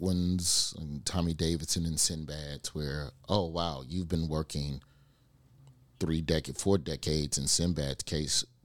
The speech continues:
Like, you've been working forever and you're still loved in generations. I remember opening for John Witherspoon, and a table was a granddad, father, and a son. Like that,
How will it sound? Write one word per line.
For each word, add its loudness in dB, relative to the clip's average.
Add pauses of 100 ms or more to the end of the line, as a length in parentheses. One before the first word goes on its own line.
(180)
Like, 0
you've 2
been 2
working -2 (720)
forever -4 (640)
and 0
you're 0
still 0
loved 0
in -2
generations. 2
I 0
remember -2
opening 2
for -4
John 0
Witherspoon, -2
and -6
a -8
table 0
was -6
a -6
granddad, -2
father, -4
and -6
a -6
son. -4 (800)
Like -2
that, 2